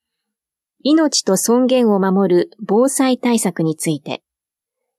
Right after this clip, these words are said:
問い、仮称、品川防災区民憲章の早期制定を強く求めます。答え、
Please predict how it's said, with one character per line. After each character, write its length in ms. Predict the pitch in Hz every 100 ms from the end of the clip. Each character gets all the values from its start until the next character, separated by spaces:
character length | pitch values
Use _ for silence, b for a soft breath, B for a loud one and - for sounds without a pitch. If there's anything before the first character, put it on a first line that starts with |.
| _ _ _
問 200 | 226 214
い、 140 | 214 - _ _ _ _
仮 160 | - 208
称、 460 | - 240 220 202 - _ _
品 380 | - 208 254 247
川 340 | 240 226 220
防 280 | 160 214 277
災 300 | - 277 269
区 140 | -
民 240 | 262 254 247
憲 220 | 262 247
章 280 | - 202 185
の 260 | 175 - _
早 320 | - - 302
期 140 | 277 -
制 240 | - 208
定 260 | 202 202 185
を 200 | 180 180 _ -
強 280 | - 262
く 140 | 240 180
求 220 | 170 170
め 120 | 160
ま 140 | 151 180
す。 240 | - - _ _ _ _ _ _ _ _ _
答 320 | - - 277
え、 180 | 208 -